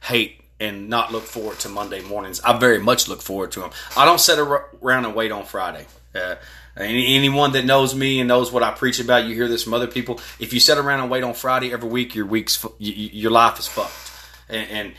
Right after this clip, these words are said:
it doesn't matter if you have a great house, if you have nice cars, if you make good money, if you fucking look,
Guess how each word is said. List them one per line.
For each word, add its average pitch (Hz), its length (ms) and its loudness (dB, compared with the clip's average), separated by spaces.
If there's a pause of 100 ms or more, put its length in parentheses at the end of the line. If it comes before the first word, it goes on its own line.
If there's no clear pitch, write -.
(240)
it 127 80 6
doesn't 127 240 6
matter 120 220 4
if 110 140 -4
you 117 100 -4
have 110 140 0
a - 40 -16
great 110 240 -4
house, 123 460 4
if 107 100 -16
you 107 60 -12
have 104 160 -2
nice 107 240 -6
cars, 120 380 2
if 104 80 -14
you 107 60 -10
make 113 240 -2
good 104 140 -8
money, 117 280 -2 (200)
if 104 140 -8
you 123 80 0
fucking 123 340 4
look, 143 360 4